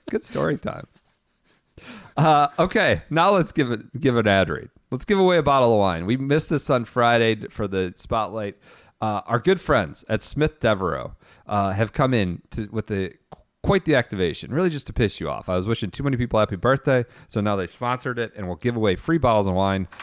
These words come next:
to a lucky birthday boy or girl, uh, each Friday. This week, it's on Monday. Uh, this week's winner is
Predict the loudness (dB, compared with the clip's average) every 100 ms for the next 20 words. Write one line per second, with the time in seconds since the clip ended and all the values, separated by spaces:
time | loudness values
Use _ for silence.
0 | -16 -4 -2 -2 -2 0 0 0 -2 -4
1 | 0 -2 0 0 0 0 2 2 0 -4
2 | -10 -12 -12 -18 _ -10 -6 -6 -8 -10
3 | -12 -4 -2 0 -2 -8 -16 _ _ -16
4 | -14 -10 -10 -10 -6 -4 -4 -6 -12 -18
5 | _ -20 _ -2 2 2 2 0 0 -2
6 | -2 -2 0 -2 -6 _ _ _ _ 0
7 | 2 2 0